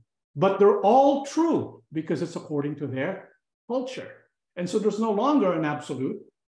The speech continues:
truth. The problem with that is, if that were true,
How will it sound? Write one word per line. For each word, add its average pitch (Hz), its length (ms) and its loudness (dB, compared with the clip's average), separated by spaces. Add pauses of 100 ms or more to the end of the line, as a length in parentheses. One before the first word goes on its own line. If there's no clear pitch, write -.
(260)
truth. - 300 -4
The 135 60 -14
problem 240 640 0
with 139 120 -6
that 117 360 -6
is, 123 680 -6 (320)
if 156 240 -4
that 185 280 2
were 131 180 -2
true, 277 760 2